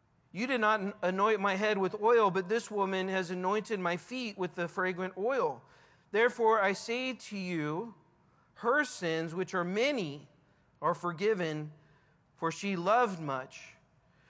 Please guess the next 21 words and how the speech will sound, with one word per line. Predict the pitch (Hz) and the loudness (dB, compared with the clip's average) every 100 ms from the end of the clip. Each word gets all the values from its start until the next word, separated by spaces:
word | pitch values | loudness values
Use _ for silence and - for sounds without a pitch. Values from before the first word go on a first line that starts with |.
| _ | _
But | - 175 | -6 -6
to | 214 220 | -4 -2
whom | 202 254 269 262 262 | -2 0 0 -2 -2
it | 214 214 | 0 4
is | 214 208 202 - - _ _ _ _ _ _ _ _ _ _ _ | 4 4 2 -4 -18 _ _ _ _ _ _ _ _ _ _ _
little | 180 262 254 151 127 135 - _ _ _ | -4 0 2 2 0 -8 -20 _ _ _
forgiven, | _ 175 160 170 151 156 151 147 - _ _ _ _ _ _ _ _ _ - | _ -6 -2 0 0 -4 -8 -14 -20 _ _ _ _ _ _ _ _ _ -8
the | |
same | 170 - 208 214 202 | -6 -2 0 2 2
loves | 180 165 156 | 2 2 0
little." | 185 214 175 135 123 - _ _ _ _ _ _ _ - | 2 2 4 0 -4 -18 _ _ _ _ _ _ _ -8
And | 147 | -4
then | 180 | -2
he | 208 | -2
said | 196 233 214 | 0 0 2
to | |
her, | 202 190 190 | 2 4 2
"Your | 175 175 | 2 -2
sins | - - 208 214 226 226 233 | -4 -4 -2 0 0 -2 -6
are | - 190 190 196 | 0 2 4 2
forgiven." | 190 175 165 214 180 156 151 156 | 0 -4 2 2 2 0 -4 -8